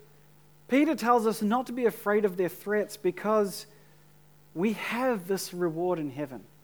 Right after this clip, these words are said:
waiting for us. And he says, "Think about what is coming and weigh that up against what you're going through right now. And then ask, is it worth it?"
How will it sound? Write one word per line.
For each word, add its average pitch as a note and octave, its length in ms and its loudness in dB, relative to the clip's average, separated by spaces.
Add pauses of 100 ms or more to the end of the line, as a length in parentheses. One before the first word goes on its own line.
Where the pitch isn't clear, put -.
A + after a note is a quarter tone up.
(400)
waiting F3 720 0 (600)
for D3 260 0
us. - 440 -16 (2000)
And G3+ 140 4
he G3+ 80 4
says, A3 440 2 (600)
"Think B3+ 220 0
about C4 260 0
what G3+ 160 -4
is F3 100 -4
coming D#3 480 -4 (1080)
and F#3+ 200 4
weigh B3+ 220 8
that B3+ 160 8
up A3 200 6
against E3 360 2
what D#3+ 180 -2
you're D#3+ 80 0
going D3 280 0
through C#3 240 -4
right B2+ 200 -4
now. A#2 260 -10 (1400)
And F3 100 0
then A3 140 0
ask, F#3+ 320 -2
is C#3 100 -2
it C3+ 60 -4
worth A#2+ 320 -10
it?" F#2 80 -20